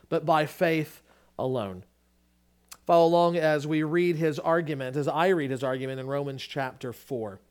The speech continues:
"What then shall we say was gained by Abraham, our forefather, according to the flesh? For if Abraham was justified by works, he had something to boast about, but not before God.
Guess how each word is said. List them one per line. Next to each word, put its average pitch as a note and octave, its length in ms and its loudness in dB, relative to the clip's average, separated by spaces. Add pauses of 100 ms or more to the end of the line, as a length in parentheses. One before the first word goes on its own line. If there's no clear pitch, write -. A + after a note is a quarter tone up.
(1500)
"What B3 300 10
then B3+ 160 10
shall B3 300 12
we A#3 100 6
say C4 300 10
was A3+ 180 8
gained B3 320 10
by A3+ 200 12
Abraham, A3+ 580 8
our A3 200 10
forefather, B3 640 10
according A#3+ 340 6
to B3+ 40 -2
the A#3+ 80 2
flesh? C#4+ 500 4 (680)
For A3+ 160 6
if G3 80 4
Abraham C4+ 460 10
was B3 160 8
justified B3+ 600 8
by G#3+ 200 10
works, C4 420 4
he D#4+ 160 0
had C4+ 220 4
something A#3+ 400 -2
to C4 100 4
boast D4 320 6
about, E3 420 2 (400)
but G3 200 4
not A3 180 6
before E3 280 -2
God. B2+ 400 2